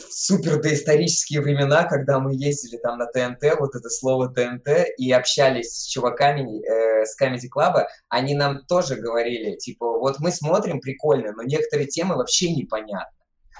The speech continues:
Вот. А, а с другой стороны, некоторые мои знакомые, которые, а, ну, ознакомились с баттлами, например, из-за того, что они меня знают и просто тоже их смотрели, говорили, что наоборот прикольно,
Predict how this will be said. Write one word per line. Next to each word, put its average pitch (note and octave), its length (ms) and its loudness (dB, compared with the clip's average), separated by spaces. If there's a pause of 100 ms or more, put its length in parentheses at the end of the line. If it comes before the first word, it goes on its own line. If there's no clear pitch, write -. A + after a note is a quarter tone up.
(240)
Вот. A2+ 480 2 (320)
А, A2 360 2
а - 400 -4
с C3 120 -8
другой D3 260 4
стороны, C#3 500 0
некоторые B2 640 0 (260)
мои B2+ 320 0
знакомые, B2+ 720 0
которые, A2+ 640 -2 (240)
а, - 60 -6 (120)
ну, F#3 140 2
ознакомились C3+ 600 0
с - 40 -20
баттлами, B2 600 2
например, G#2 380 -10
из-за - 140 -10
того, G#2 160 -4
что - 180 -10
они G#2+ 180 -6
меня A#2 220 -2
знают D3+ 420 0
и G#2 60 -8
просто A#2 320 -4
тоже A2 240 -2
их - 60 -8
смотрели, - 440 -4 (220)
говорили, C#3+ 500 0 (240)
что - 180 -4
наоборот D3 380 4
прикольно, A2+ 500 -4